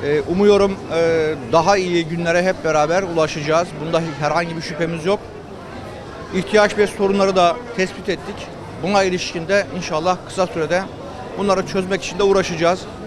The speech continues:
Şehrimizin tarımsal potansiyeli çok bilinmiyor ama önemli bir tarımsal potansiyele sahip. Birçok tarım ve hayvancılık şehri diye bilinen şehirlerden daha fazla küçükbaş ve büyükbaş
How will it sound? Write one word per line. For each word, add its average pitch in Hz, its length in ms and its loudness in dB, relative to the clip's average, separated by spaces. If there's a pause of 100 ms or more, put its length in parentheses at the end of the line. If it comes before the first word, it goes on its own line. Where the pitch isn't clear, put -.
(540)
Şehrimizin 202 600 2 (640)
tarımsal 190 460 4
potansiyeli 196 680 2
çok 196 280 -2
bilinmiyor 196 360 2
ama 185 240 4
önemli 185 380 0
bir 180 40 -6
tarımsal 185 460 0
potansiyele 180 640 0
sahip. 175 340 2 (1000)
Birçok 208 360 2 (580)
tarım 196 260 2
ve 196 40 4
hayvancılık 190 520 0
şehri 196 320 0
diye 185 180 0
bilinen 190 260 -4
şehirlerden 185 560 0
daha 180 200 6
fazla 160 420 -2 (760)
küçükbaş - 440 -2
ve 175 140 -4
büyükbaş 190 320 -4